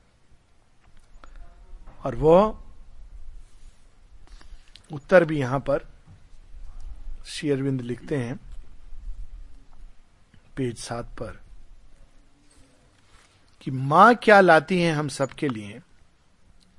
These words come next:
और पृथ्वी के अंदर से क्या उत्तर मिलता है। She had brought with her into the human form the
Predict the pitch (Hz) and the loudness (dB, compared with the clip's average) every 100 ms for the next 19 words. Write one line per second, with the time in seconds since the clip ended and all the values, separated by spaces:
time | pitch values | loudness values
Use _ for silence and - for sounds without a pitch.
0 | - - - - - - - - - - | -20 -20 -20 -20 -20 -20 -20 -20 -18 -10
1 | 131 - 170 165 - 233 202 175 165 170 | -10 -4 -4 -2 0 2 4 2 4 4
2 | - 185 - 160 165 196 180 - 180 165 | 4 -4 0 6 8 8 6 4 4 4
3 | 151 123 117 101 - - - - _ - | 4 -4 -6 -10 -10 -12 -20 -20 _ -20
4 | - - - - - - - - - - | -18 -16 -16 -18 -20 -20 -20 -20 -20 -20
5 | _ _ - _ _ - - - 214 262 | _ _ -20 _ _ -20 -8 -2 4 8
6 | 262 262 151 117 160 214 254 - - 175 | 10 10 6 6 12 12 12 6 0 0
7 | 151 147 190 220 - 170 175 160 151 - | 2 8 8 6 0 2 2 4 2 4
8 | 160 196 196 190 - 139 151 165 214 262 | 2 4 4 2 4 8 10 8 4 -2
9 | - - _ _ _ _ _ - _ _ | -8 -20 _ _ _ _ _ -20 _ _
10 | _ - - - - - - - - - | _ -20 -20 -20 -20 -20 -20 -20 -20 -20
11 | - - - - - - - - - - | -20 -20 -20 -20 -20 -20 -20 -20 -20 -20
12 | - - - - - - - - - - | -20 -20 -20 -20 -20 -20 -20 -20 -20 -20
13 | - - - - - 107 117 | -20 -20 -20 -20 -20 -8 -6